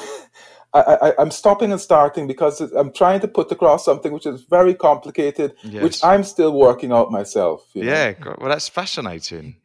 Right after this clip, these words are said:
Speaker 2: That's fascinating. So the, the, this work, for example, 'cause there's so many elements, I think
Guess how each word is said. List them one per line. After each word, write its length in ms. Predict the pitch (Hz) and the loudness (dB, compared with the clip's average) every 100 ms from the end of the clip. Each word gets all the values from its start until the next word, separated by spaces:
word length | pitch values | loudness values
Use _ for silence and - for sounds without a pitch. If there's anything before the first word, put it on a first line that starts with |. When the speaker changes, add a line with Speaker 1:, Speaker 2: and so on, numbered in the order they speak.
| - | -10
Speaker 2:
That's 180 | 147 - | -10 -10
fascinating. 800 | 160 160 107 85 - 80 78 _ _ _ _ _ | -14 -14 -14 -16 -16 -16 -20 _ _ _ _ _
So 320 | - 180 165 - _ _ _ _ _ _ | -6 -4 -4 -10 _ _ _ _ _ _
the, 220 | 151 208 151 | -8 -6 -2
the, 200 | 202 - | -2 -2
this 260 | 180 196 | -6 -4
work, 280 | 147 165 113 | -2 -2 -2
for 100 | - | -6
example, 760 | 120 131 135 135 - 67 53 - _ _ - | -6 -6 -6 -8 -10 -10 -10 -16 _ _ -14
'cause 160 | 170 | -10
there's 160 | 208 185 | -4 -2
so 220 | - 147 | 0 -2
many 200 | 139 123 | -2 -2
elements, 400 | 123 110 82 - | -2 -2 -6 -8
I 40 | 120 | -8
think 320 | 160 117 | -10 -10